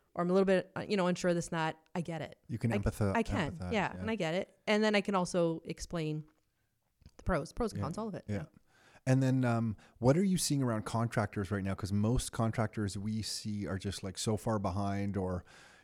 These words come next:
Speaker 2: you know, can't get labor, can't get material. It's a, a mishmash of disaster. Um, are you, are you seeing jobs get completed? 'Cause you're dealing with a lot of, like, conversions.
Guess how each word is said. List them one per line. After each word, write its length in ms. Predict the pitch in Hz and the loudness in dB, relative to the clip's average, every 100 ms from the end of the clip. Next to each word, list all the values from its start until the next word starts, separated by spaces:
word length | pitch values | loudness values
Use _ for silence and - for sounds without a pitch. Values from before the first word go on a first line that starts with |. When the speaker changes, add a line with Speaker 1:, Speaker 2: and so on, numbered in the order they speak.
| - | -2
Speaker 2:
you 80 | 107 | 0
know, 140 | 98 | 0
can't 260 | - 127 113 | 0 0 0
get 200 | 117 113 | -2 2
labor, 300 | 113 104 101 | 2 2 -2
can't 260 | - 110 | -2 -2
get 260 | 117 104 - | -2 -6 -2
material. 720 | 104 - 120 110 107 101 98 - | -4 0 0 2 0 -2 -4 -6
It's 220 | 101 - | -8 -4
a, 60 | 101 95 | -6 -4
a 60 | 104 | 0
mishmash 520 | 110 - 113 101 - | 0 0 -2 -2 -2
of 140 | 101 92 | -4 -4
disaster. 720 | 101 90 95 101 - 73 - - - - - | -6 -4 -4 -4 -4 -6 -10 -14 -20 -20 -6
Um, 360 | 101 95 92 95 | -2 0 -2 -2
are 80 | 104 | -2
you, 440 | 107 117 117 120 113 | 2 2 0 -2 0
are 60 | |
you 100 | 110 | 0
seeing 240 | - 131 123 | 2 0 2
jobs 320 | 127 123 117 | 2 2 0
get 160 | 127 | -4
completed? 400 | - 117 127 131 | -2 -4 -2 -4
'Cause 140 | 131 107 | 0 0
you're 100 | 107 | 2
dealing 320 | 107 135 139 | 2 2 4
with 160 | 120 107 | 0 0
a 60 | |
lot 240 | 104 104 107 | -2 -2 -2
of, 120 | 98 | -2
like, 220 | 104 - | -4 -4
conversions. 880 | - 98 107 117 101 85 92 - | -4 0 4 4 2 -4 -6 -8